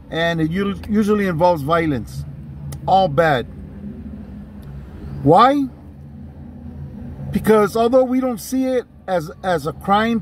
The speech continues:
why? Because we're involved and we're doing something that we feel is righteous, because maybe one of our friends got hurt or, or maybe even killed, unlived, okay? Um,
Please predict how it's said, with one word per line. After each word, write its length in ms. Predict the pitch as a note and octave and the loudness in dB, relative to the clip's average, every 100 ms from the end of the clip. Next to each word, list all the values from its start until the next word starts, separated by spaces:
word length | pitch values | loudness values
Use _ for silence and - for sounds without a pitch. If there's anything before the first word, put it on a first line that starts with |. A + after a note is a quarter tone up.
| F3+ | 0
why? 280 | F3+ G#3 A3 | 4 6 4
Because 320 | G#3+ F#3 E3 | 0 -2 -2
we're 220 | E3+ F#3+ | 0 0
involved 720 | D#3+ C3 F3+ G3 G3 G3 F3 | 0 2 2 4 4 2 2
and 200 | F3 E3 | -2 -2
we're 100 | E3 | -2
doing 260 | D#3+ F#3+ G3 | -2 -2 -2
something 400 | - G3 F#3 F#3 | -2 -2 -2 -2
that 180 | E3+ D#3+ | 0 0
we 160 | F#3 | -2
feel 460 | F#3 - G3 G3 F3 - - - | -4 0 2 2 -2 -8 -18 -6
is 200 | C3+ A#2+ | -2 2
righteous, 560 | D3+ F#3+ F#3 G#3 G#3 E3 | 4 4 2 -2 -2 -2
because 400 | - D3+ E3+ C#3 | -10 -2 -2 -2
maybe 260 | E3+ E3+ | -2 -2
one 200 | F3 F3 | -2 -2
of 80 | E3+ | 0
our 100 | D#3 | 0
friends 320 | C3+ F3 E3+ | 0 -2 -2
got 220 | C#3+ E3 D3+ | 0 0 2
hurt 400 | D3 F3 F3 - | 2 2 0 -2
or, 300 | C#3 C3 - - - - - - - - | -2 -2 -4 -12 -20 -20 -20 -20 -20 -6
or 100 | D#3+ | -2
maybe 300 | F#3 A3 A3+ | 2 2 4
even 240 | A3+ G#3+ | 2 0
killed, 440 | E3+ B3 A3 C3 - - - - | 2 4 4 2 -6 -20 -20 -4
unlived, 580 | E3 G3 G3+ G3+ D#3+ A2 | 0 2 4 4 2 -2
okay? 340 | B2 F3+ G3 G#3+ C#3+ - - - - - | -4 -2 -2 -4 -8 -16 -20 -20 -10 0
Um, 420 | C#3+ C3+ A#2+ | 2 4 0